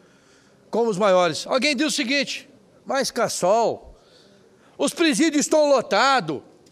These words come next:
Estão lotados, mas tem o fundo penitenciário, que não libera quase nada de dinheiro. Deixa todo o custo pros estados pagar. A maioria dos presos são presos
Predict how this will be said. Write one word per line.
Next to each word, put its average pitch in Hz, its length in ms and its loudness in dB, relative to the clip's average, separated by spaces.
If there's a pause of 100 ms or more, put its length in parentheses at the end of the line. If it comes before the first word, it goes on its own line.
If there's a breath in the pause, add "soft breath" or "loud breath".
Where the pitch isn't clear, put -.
(460 soft breath)
Estão 320 280 2
lotados, 311 500 4
mas 311 180 2
tem 320 120 0
o 302 80 0
fundo 302 280 -2
penitenciário, 285 880 -2 (480 loud breath)
que 294 120 0
não 311 180 4
libera 285 340 2
quase 269 320 0
nada 254 280 -2
de 208 120 -6
dinheiro. 269 480 0 (2250 soft breath)
Deixa 311 440 2
todo 349 400 2
o 214 40 -2
custo 320 460 2
pros 240 260 -6
estados 277 440 -2
pagar. 254 520 -2 (1120 loud breath)
A 277 140 -2
maioria 302 400 4
dos 214 140 -6
presos 269 480 2
são 262 160 0
presos 240 640 0